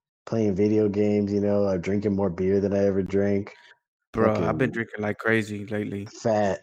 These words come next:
Speaker 1: Yeah, I know. I was like, "I really gotta stop, man. I gotta, I gotta chill for a bit," you know. If I had, like, a whole bunch of weed, I'd probably smoke all that. I'm Gucci, though, man. Like, uh, I'm just, uh,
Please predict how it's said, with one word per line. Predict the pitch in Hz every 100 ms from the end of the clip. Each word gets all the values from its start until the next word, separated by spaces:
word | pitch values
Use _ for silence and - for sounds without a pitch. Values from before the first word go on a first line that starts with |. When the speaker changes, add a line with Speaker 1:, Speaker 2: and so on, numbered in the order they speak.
| -
Speaker 1:
Yeah, | 107 107 98 95
I |
know. | 101 104
I | 98
was | 107
like, | 95
"I |
really | 95 143 92
gotta | 87 80
stop, | - 101 78
man. | 73 76 80
I |
gotta, | 92 80 71 - 101
I |
gotta | 95 82
chill | 76 - 98
for | 90 80
a | 78
bit," | 82 76 -
you | 98
know. | 82 82 -
If | -
I | 98
had, | 107
like, | 101
a | 95
whole | 107
bunch | 110 107
of | 98
weed, | 104 107
I'd | 90
probably | 107 92
smoke | - 92 92
all | 95 90
that. | 90 98 104 _ -
I'm | 277 262
Gucci, | 302 311 196
though, | 180 196
man. | 185 110 113
Like, | 117 104 110
uh, | 101 95 90 _ _ _ _ _ _ -
I'm | 110 127
just, | 123 139 131 -
uh, | 120 101 92 87